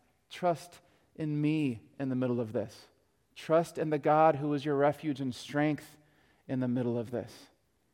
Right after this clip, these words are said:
Have hope in that God. God makes wars cease. God breaks the bow. God shatters the spear.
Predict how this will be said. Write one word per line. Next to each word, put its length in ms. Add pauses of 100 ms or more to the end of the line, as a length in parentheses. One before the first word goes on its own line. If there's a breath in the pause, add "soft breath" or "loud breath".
(2750)
Have 200
hope 200
in 120
that 200
God. 240 (1800)
God 280
makes 300
wars 240
cease. 380
God 240
breaks 260
the 100
bow. 300
God 280
shatters 420
the 80
spear. 440